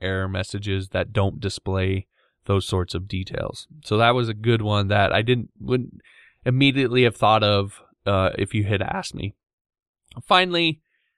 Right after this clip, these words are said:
limiting permissions. This is kind of a standard, maybe, uh, m-, a, a security best practice that's been around for a little bit longer. But, you know, with a database, it has privileges. Certain users can do certain things. And so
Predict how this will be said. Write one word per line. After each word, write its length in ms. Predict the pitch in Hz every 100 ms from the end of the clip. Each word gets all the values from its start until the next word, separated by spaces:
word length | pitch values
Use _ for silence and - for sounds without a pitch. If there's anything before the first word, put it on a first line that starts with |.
| _
limiting 500 | 127 147 156 156 147
permissions. 680 | 131 123 123 147 - 170 143
This 140 | 151 190
is 100 | -
kind 220 | 180 156
of 120 | 135
a 400 | 127 117 113 110 _ _ _
standard, 840 | - - - 131 127 123 120 117 117
maybe, 600 | 110 110 110 107 107 107 _ _ _ _ _ -
uh, 440 | - - 52 - - -
m-, 340 | 110 107 101 _ _ _
a, 100 | 78 - - - - _
a 100 | -
security 540 | - 131 - 151 135 120
best 240 | 117 -
practice 420 | - 117 - 110
that's 200 | - 104
been 200 | - 107
around 300 | 104 101 101
for 120 | - 104
a 20 |
little 200 | 101 101
bit 120 | 98
longer. 340 | 98 98 95
But, 220 | 101 101 - - _ _ _ -
you 100 | 123
know, 80 | 117
with 160 | 113
a 40 | 117
database, 720 | 127 123 117 113 110 113 -
it 120 | 95
has 260 | 113 113 -
privileges. 640 | - 113 110 110 110 107
Certain 300 | - 113 104
users 340 | 117 107 110 -
can 140 | 107
do 140 | 107
certain 340 | 104 117 104 107
things. 480 | - 104 101 101 104
And 240 | 101 98
so 480 | - 104 101 98